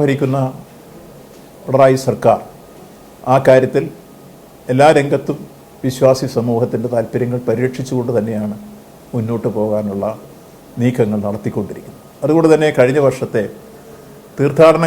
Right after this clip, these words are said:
കാലഘട്ടത്തിൽ ഏതാണ്ട് അൻപത്തിമൂന്ന് ലക്ഷത്തി അറുപതിനായിരം പേർ മണ്ഡല കാലഘട്ടത്തിലും മകരവിളക്ക് കാലഘട്ടത്തിലും വന്നിട്ട് ഒരാൾക്ക് പോലും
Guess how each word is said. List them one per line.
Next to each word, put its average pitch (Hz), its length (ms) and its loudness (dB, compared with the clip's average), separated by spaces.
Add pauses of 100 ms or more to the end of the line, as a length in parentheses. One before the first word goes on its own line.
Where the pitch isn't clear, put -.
കാലഘട്ടത്തിൽ 143 560 2 (680)
ഏതാണ്ട് 139 320 4 (1080)
അൻപത്തിമൂന്ന് 156 560 2
ലക്ഷത്തി 143 340 -2
അറുപതിനായിരം 131 600 2
പേർ 127 160 0 (760)
മണ്ഡല 120 280 2 (100)
കാലഘട്ടത്തിലും 123 680 0
മകരവിളക്ക് 120 500 -2
കാലഘട്ടത്തിലും 113 600 -4
വന്നിട്ട് 104 340 -6 (920)
ഒരാൾക്ക് 175 460 6
പോലും 165 240 4